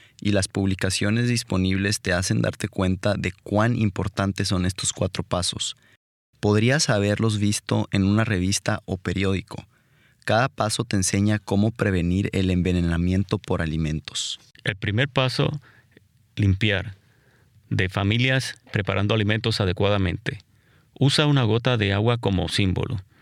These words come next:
Speaker 2: La función de este símbolo es recordarte que siempre debes lavarte las manos con agua tibia y jabón antes y después de manejar los alimentos crudos. La cocina puede estar llena de bacterias peligrosas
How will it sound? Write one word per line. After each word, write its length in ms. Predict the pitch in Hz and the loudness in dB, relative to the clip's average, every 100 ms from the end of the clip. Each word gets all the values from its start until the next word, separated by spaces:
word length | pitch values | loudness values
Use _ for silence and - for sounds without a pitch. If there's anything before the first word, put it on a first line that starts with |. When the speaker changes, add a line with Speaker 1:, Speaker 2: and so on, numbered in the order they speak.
| - - | -12 -4
Speaker 2:
La 180 | 110 | -2
función 500 | - 113 98 147 175 | 0 0 2 2 2
de 120 | 156 127 | 2 2
este 220 | - 113 | 2 0
símbolo 440 | - 143 123 98 | 4 4 4 4
es 180 | 113 - | 0 -2
recordarte 800 | 104 98 95 95 131 139 117 92 | -2 0 0 2 2 0 -2 -2
que 100 | 82 | -2
siempre 420 | - 123 120 95 | 2 2 2 2
debes 360 | 98 110 120 101 | 2 2 0 0
lavarte 340 | 92 95 113 | 0 0 0
las 200 | 98 - | 0 0
manos 280 | 104 123 120 | 2 2 2
con 220 | 95 90 | 2 2
agua 260 | 95 107 101 | 4 2 2
tibia 320 | 104 101 101 | 0 2 2
y 60 | |
jabón 400 | 98 90 113 143 - - - | 2 2 4 2 -2 -14 -6
antes 540 | 101 113 117 127 120 - - | 2 2 4 2 0 -4 0
y 120 | 90 | 0
después 580 | 90 - 117 120 127 - - | 0 -2 0 2 0 -8 -4
de 100 | 95 | 0
manejar 320 | 90 87 104 | 0 0 0
los 200 | 95 101 | 0 0
alimentos 460 | 85 85 85 - | 0 0 -2 -4
crudos. 420 | - 131 98 - - - - _ - _ _ _ - | 0 2 2 -2 -10 -20 -20 _ -20 _ _ _ -6
La 160 | 107 | -4
cocina 500 | 139 147 117 120 120 - - | -2 0 2 2 2 -2 0
puede 220 | 107 104 | 2 2
estar 260 | - 104 | 0 -2
llena 400 | 92 98 135 110 | 0 2 2 2
de 160 | 92 90 | 2 2
bacterias 440 | 87 - 113 107 | 0 -2 0 0
peligrosas 680 | 95 95 90 95 120 107 98 | 0 0 0 0 0 -2 -6